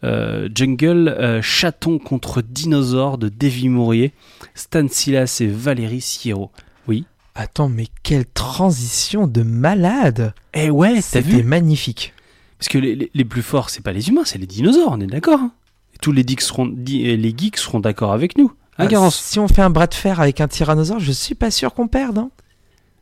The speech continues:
Speaker 1: Ah ouais, le bras de fer, c'est, je suis, c'est, j'avoue, c'est chaud. C'est chaud.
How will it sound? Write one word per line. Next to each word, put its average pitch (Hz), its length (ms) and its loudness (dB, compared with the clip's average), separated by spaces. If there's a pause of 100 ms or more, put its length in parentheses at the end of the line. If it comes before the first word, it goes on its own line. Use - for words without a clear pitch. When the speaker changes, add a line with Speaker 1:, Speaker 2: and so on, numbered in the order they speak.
(220)
Speaker 1:
Ah 110 140 -6
ouais, 98 100 -2
le 95 60 -4
bras 101 140 -2
de - 40 -6
fer, 120 200 -4
c'est, 110 200 -6
je 110 60 -8
suis, 110 300 -6
c'est, - 140 -12 (240)
j'avoue, 113 360 -6
c'est - 180 -4
chaud. 104 200 -6 (600)
C'est - 140 -10
chaud. - 180 -8